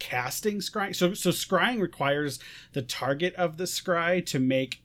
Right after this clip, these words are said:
um, a, I think it's a wisdom saving throw. So whether or not the target succeeds or fails, that target would only know that they've been the target of scrying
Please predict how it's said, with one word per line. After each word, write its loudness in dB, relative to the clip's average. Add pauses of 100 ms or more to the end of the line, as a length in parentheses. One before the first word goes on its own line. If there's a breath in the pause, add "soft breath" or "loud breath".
(120)
um, -2
a, -2 (340)
I -4
think 0
it's -2
a -2
wisdom -4
saving -10
throw. -16 (420 loud breath)
So 4 (300)
whether 4
or 6
not 2
the -4
target -4
succeeds -6
or -6
fails, -4 (280 soft breath)
that 2
target 0
would 0
only 4
know 4
that -2
they've -4
been 4
the -2
target -6
of -12
scrying -4